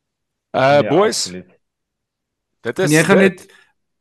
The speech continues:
Speaker 3: sê vir ons, Falkie, wie's, wie's op die oomblik nommer een na op Sokker Sondag
Speaker 1: <laughs>
Speaker 3: Fantasy League?
Speaker 2: Dit, dis my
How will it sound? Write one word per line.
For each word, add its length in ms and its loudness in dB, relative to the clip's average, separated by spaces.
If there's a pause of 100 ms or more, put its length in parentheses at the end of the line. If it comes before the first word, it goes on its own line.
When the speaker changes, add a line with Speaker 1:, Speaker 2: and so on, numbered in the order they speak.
(100)
Speaker 3:
sê 300 0
vir 100 0
ons, 220 0
Falkie, 360 0
wie's, 340 -4
wie's 180 -2
op 80 -6
die 80 -4
oomblik 340 -2
nommer 260 -2
een 240 -2
na 280 -2
op 120 -8
Sokker 280 -6
Sondag 760 -4 (140)
Speaker 1:
<laughs> 220 -20
Speaker 3:
Fantasy 440 -8
League? 260 -10
Speaker 2:
Dit, 220 0 (400)
dis 160 -4
my 200 0